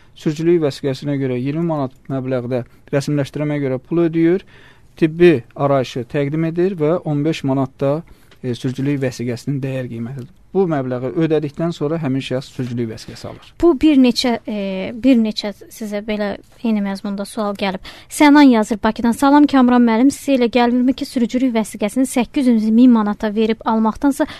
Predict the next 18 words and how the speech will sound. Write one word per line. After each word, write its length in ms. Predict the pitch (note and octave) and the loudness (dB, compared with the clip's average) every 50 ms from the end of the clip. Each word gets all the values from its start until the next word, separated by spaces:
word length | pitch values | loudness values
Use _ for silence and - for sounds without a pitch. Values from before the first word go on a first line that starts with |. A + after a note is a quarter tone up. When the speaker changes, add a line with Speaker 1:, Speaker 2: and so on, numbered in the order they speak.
| - - - | -20 -6 -2
Speaker 2:
oxuyub 320 | - C4+ - - D4+ D#4 C4 | 0 0 2 2 2 4 4
alınsa, 340 | C4+ A#3+ A3+ A3 G#3 - G3 | 4 4 4 0 0 0 0
respublika 460 | B3+ A#3+ G#3+ - C4+ B3+ A#3 - A#3+ | 0 0 2 0 0 0 0 0 -2
yollarında 520 | A3+ G#3+ G#3+ G#3 G#3 G#3 G3+ G#3 G#3 B3 B3+ | -2 0 0 0 0 0 0 0 -2 -2 0
qayda 300 | A3 - D4 - G#3+ B3 | 2 2 2 4 2 0
pozuntuları 580 | A#3+ - B3 A3+ G#3 G#3+ G3 - A3 G#3 G#3 A3 | 0 0 -2 -2 -2 -2 -2 -2 -4 -4 -2 -2
və 140 | A3+ A#3+ A3 | -4 -4 -2
qəzalar, 480 | - B3 A3+ G#3 G#3 G3+ G3 G#3 A3 A3 - - - - - - - - - _ | -2 -2 -2 -2 -2 -2 -2 -2 -4 -4 -6 -14 -20 -20 -20 -20 -20 -20 -20 _
sa-, 260 | - - - - B3+ - C4+ | -20 -6 -4 -4 -2 -2 0
qəzaların 460 | - B3+ A#3 A#3+ A#3 A3+ A3 A3 B3 | 0 0 2 2 2 2 2 2 0
sayı 320 | A#3+ - - A3 G#3+ A3 - | 0 0 -2 -2 -2 0 0
azalar. 360 | A3+ G#3+ G3+ G3 F#3 F#3 F3+ | -2 -2 -2 -2 -4 -6 -6
Xahiş 340 | - - B3+ C4 C4 - C#4 | -4 -2 -2 0 0 0 -2
edirəm, 280 | A3+ - C4 C4+ C4+ - - - - _ _ _ _ - G4 C#4 - _ | -2 0 0 0 0 0 -4 -12 -20 _ _ _ _ -16 -16 -16 -8 _
bu 60 | - C#4+ | 0 2
dəfə 300 | A#3 C4+ A3 - C4 A#3 | 4 2 2 2 -2 -4
səmimi 540 | - - - A#3 A3 G#3+ G#3 G3+ G3+ G3 | -2 -2 0 0 2 2 0 0 -2 -2
cavab 280 | - - G3 F#3 E3+ E3+ | -2 -2 -2 -2 -4 -6